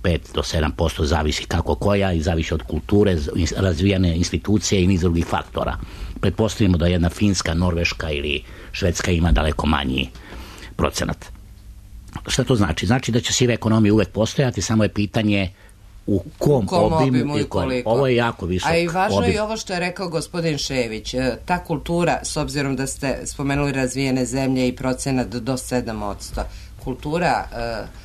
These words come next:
Speaker 2: navike naše, kad sednemo u restoran ili
Speaker 1: Da,
Speaker 2: odemo u
Speaker 1: a,
Speaker 2: bilo kakvu prodaju,
Speaker 1: ali,
Speaker 2: bilo
Speaker 1: ali
Speaker 2: šta kupimo, da li mi kontrolišemo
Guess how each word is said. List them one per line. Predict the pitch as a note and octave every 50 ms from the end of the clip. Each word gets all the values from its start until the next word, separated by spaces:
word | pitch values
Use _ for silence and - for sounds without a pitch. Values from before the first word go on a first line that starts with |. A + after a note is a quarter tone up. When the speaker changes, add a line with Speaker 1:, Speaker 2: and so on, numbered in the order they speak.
| - - - - - - -
Speaker 2:
navike | C#3 C#3+ D#3 E3 D#3+ C3 A2+ A#2+ A2+ - - B2+
naše, | A#2 A#2 A#2+ A#2 A2+ - - A2 F#2+
kad | - - - -
sednemo | - D3 C#3 C#3 C#3 C#3 C#3
u | C3
restoran | B2+ C3 B2+ - - - C#3 C3 B2+ B2+ B2+ A2 G2
ili | G2 G2 G#2+ G2+ F2 - - -
Speaker 1:
Da, | A#2 A#2 A2+ G#2+
Speaker 2:
odemo | - C#3+ D3 D3
u | C#3
Speaker 1:
a, | - -
Speaker 2:
bilo | D#3 F3+ G#3 G#3+ -
kakvu | - F3 E3 C#3 D#3+ D#3+ -
prodaju, | - C#3+ - B2+ C3 B2
Speaker 1:
ali, | C#3 C3
Speaker 2:
bilo | - D#3+ -
Speaker 1:
ali | G3 G3
Speaker 2:
šta | - - - F#3+
kupimo, | F#3 - A3+ B3 A#3+ E3+ - D#3 B2 B2 B2 A2+
da | B2 - F3
li | A3+ B3+ B3
mi | A#3+ B3 B3
kontrolišemo | B3 G#3+ F#3 D#3+ C3+ - D#3 D3+ D#3 E3 E3 - - - B2+ A#2 A#2 G#2+ F#2